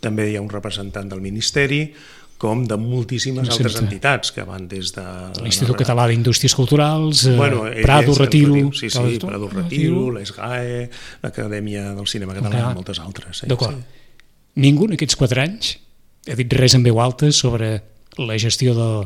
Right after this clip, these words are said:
Speaker 2: dels
Speaker 1: No.
Speaker 2: números del festival
Speaker 1: No,
Speaker 2: o dels
Speaker 1: no.
Speaker 2: procediments de contractació?
Speaker 1: No, mai.
Speaker 2: Res.
Speaker 1: No. Es poden revisar totes les actes, eh?
Speaker 2: Mhm.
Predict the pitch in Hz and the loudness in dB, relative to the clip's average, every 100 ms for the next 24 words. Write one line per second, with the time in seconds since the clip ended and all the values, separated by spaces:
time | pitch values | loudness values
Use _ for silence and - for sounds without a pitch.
0 | - _ - 127 113 135 127 120 117 120 | -8 _ -8 -2 2 4 4 2 2 2
1 | 131 117 131 131 127 120 113 110 131 120 | 2 4 4 4 2 0 0 2 2 2
2 | 127 117 123 120 - - 127 135 139 143 | 0 2 2 2 2 6 8 6 4 0
3 | _ _ _ 131 110 107 98 113 107 - | _ _ _ -6 -6 -6 -2 0 0 -2
4 | - _ _ 120 104 - - _ - - | -6 _ _ -18 -18 -20 -20 _ -14 -6
5 | 131 123 123 123 117 117 110 113 107 101 | 0 0 2 2 2 0 -2 -4 -4 -4
6 | 87 - 87 113 104 | -8 -10 -4 -2 0